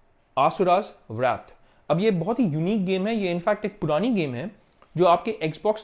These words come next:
थ्री सिक्सटी पे निकली हुई थी। अभी एक backwards compatibility सेल चल रहा है, अगर आप यहाँ पे देखिए, बैक कम्पैक्ट सेल। और अगर आपने इस सेल में ना, अगर कोई गेम ना भी खरीदी हो ना,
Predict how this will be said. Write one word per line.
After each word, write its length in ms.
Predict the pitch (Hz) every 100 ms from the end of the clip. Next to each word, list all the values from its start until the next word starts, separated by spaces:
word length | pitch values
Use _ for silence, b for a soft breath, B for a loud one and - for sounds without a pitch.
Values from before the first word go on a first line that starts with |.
| -
थ्री 160 | 233
सिक्सटी 320 | - 226 - 240
पे 100 | 185
निकली 260 | 143 147
हुई 200 | 127 113
थी। 260 | 131 180 b b b 175
अभी 180 | 240
एक 180 | 262 131
backwards 460 | 147 175 220 214 -
compatibility 600 | 175 165 170 180 190 190
सेल 260 | 185 156 185
चल 180 | 160 131
रहा 120 | 139
है, 40 |
अगर 180 | 127 127
आप 60 | 131
यहाँ 160 | 120
पे 100 | 135
देखिए, 300 | 131 107 160
बैक 300 | 190 131 135 -
कम्पैक्ट 340 | 139 127 127
सेल। 300 | - 120 180 - b b b b
और 140 | - 226
अगर 200 | 233 277
आपने 260 | 277 285
इस 140 | 277 -
सेल 180 | 233 247
में 140 | 240
ना, 220 | 190 247 - -
अगर 180 | 208
कोई 180 | 214 240
गेम 340 | 165 185 214 214 180
ना 240 | 147 156
भी 120 | 190 226
खरीदी 320 | 185 180 170
हो 120 | 123
ना, 140 | 127